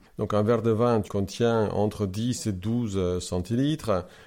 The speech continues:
Un verre de Porto, euh, c'est six centilitres. Euh, la bière, euh, c'est vingt-cinq centilitres. Un, un whisky, c'est trois cent-, trois centilitres. Et le pastis, euh, également trois centilitres. Alors,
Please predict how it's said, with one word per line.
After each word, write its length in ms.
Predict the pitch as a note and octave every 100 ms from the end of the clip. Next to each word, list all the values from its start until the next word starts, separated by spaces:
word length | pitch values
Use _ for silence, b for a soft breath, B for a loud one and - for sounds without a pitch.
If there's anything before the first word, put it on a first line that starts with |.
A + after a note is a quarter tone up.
| B
Un 120 | G2 G#2+
verre 280 | A2 A2+
de 80 | A2
Porto, 800 | A2 A#2 A2 - - B2+ B2+ G#2
euh, 100 | F2+
c'est 320 | E2+ - F2+
six 180 | E2+ A#2
centilitres. 920 | - F#2 F#2 A#2+ C3+ D3 - G2 F2+ B B B -
Euh, 260 | - G1+ G1+ -
la 140 | A#2
bière, 520 | A#2 G2 C3 B2 A#2+ G2+
euh, 300 | F#2+ F#2 F#2+ - G2 F#2
c'est 220 | G2 - G#2
vingt-cinq 680 | A2+ B2+ - A#2+ A#2 G#2+
centilitres. 720 | F#2+ F#2+ F#2 G#2 B2 D3 -
Un, 220 | A2+ G2+ -
un 80 | A2
whisky, 540 | G#2+ C3+ C3 - G#2+
c'est 260 | - F#2+ -
trois 240 | - B2
cent-, 240 | - G#2+ - -
trois 240 | - B2+
centilitres. 640 | - G#2 - A2 C#3 - A#2 G#2
Et 40 | G2
le 100 | F#2
pastis, 520 | F#2 - B2+ C3 -
euh, 140 | F#2 F2+
également 440 | G2 F#2 G#2 A#2 B B B
trois 240 | - C3+ C3
centilitres. 580 | F2+ F2 F#2+ F#2+ - - - _ _ B B B
Alors, 240 | D#3 B2+